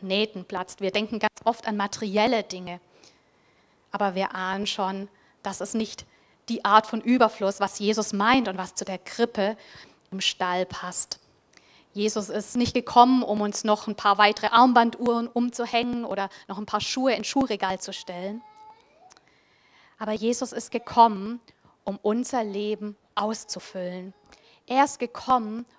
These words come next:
um unserem Leben Sinn zu geben, Bedeutung zu geben, Wert zu geben. Er ist gekommen, um uns zu beschenken. Die Bibel spricht davon, dass Jesus uns beschenken möchte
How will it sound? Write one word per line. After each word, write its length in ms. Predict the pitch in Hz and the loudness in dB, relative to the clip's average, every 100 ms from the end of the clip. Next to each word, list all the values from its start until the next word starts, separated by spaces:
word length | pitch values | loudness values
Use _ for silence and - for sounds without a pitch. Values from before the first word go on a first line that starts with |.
| _ | _
um 100 | 220 - | -8 0
unserem 400 | 254 269 269 233 | 0 2 2 0
Leben 460 | 214 233 233 226 | -2 -2 -2 -6
Sinn 460 | - - 277 262 277 | -8 -2 2 2 0
zu 160 | - | -4
geben, 420 | 196 190 180 180 185 _ | -10 -14 -16 -16 -20 _
Bedeutung 720 | - 240 240 226 269 - 208 196 | -6 0 4 6 4 2 -8 -10
zu 140 | 190 | -14
geben, 360 | - 180 180 185 _ _ - | -16 -16 -16 -20 _ _ -20
Wert 460 | 175 202 220 226 - - | -4 2 2 2 -4 -16
zu 160 | - 190 | -18 -18
geben. 480 | - 180 170 180 - _ _ _ _ _ _ _ _ _ _ _ _ | -20 -20 -18 -20 -20 _ _ _ _ _ _ _ _ _ _ _ _
Er 360 | 214 220 220 | -6 -4 -4
ist 140 | - - | -8 -10
gekommen, 640 | 226 - 220 196 190 208 - _ _ _ _ | -12 -6 -4 -4 -6 -14 -16 _ _ _ _
um 160 | 208 202 | -10 -6
uns 460 | 208 208 - - _ | -4 -4 -6 -8 _
zu 140 | - | -12
beschenken. 800 | 226 226 - 233 240 254 - 185 - _ _ _ _ _ _ _ _ _ - | -8 -6 -4 -4 -4 -8 -12 -20 -20 _ _ _ _ _ _ _ _ _ -14
Die 80 | |
Bibel 240 | 196 233 240 | -4 0 0
spricht 320 | - 233 - | -2 -6 -2
davon, 380 | 214 - 214 220 | -6 0 0 0
dass 180 | 214 214 | -2 -2
Jesus 420 | 214 214 220 - - - | -4 -4 -8 -8 -16 -10
uns 180 | 214 | -10
beschenken 680 | - 220 - 233 240 262 226 | -6 -4 0 0 0 -4 -8
möchte 440 | 190 180 - 220 | -8 -12 -12 -14